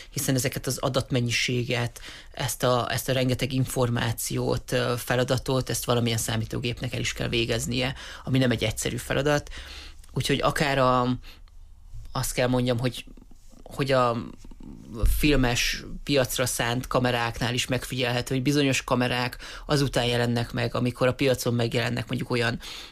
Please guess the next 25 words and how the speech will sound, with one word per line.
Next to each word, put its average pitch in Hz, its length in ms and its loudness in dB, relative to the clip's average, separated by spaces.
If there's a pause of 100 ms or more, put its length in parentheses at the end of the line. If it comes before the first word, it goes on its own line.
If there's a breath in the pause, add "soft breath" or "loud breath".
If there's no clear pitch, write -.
(140 loud breath)
olyan 127 200 2
számítógépek, 120 840 0
amelyek 117 240 0
már 117 180 -2
képesek 120 540 0
feldolgozni 123 800 -2
az - 120 -4
adott - 260 -4
információt. 127 840 0 (380 loud breath)
Például 127 380 4
hiába 120 420 2
dob 95 220 2
egy, - 220 -4 (320 loud breath)
nem 127 100 -6
tudom, 127 180 -2
most 127 160 -2
már 127 100 0
azért 123 180 2
a 117 60 0
piacon 120 400 0
tizenkét 120 640 0
K-s 117 340 -2
felvételt 127 800 -2
is 131 100 -4
tud, 139 160 -10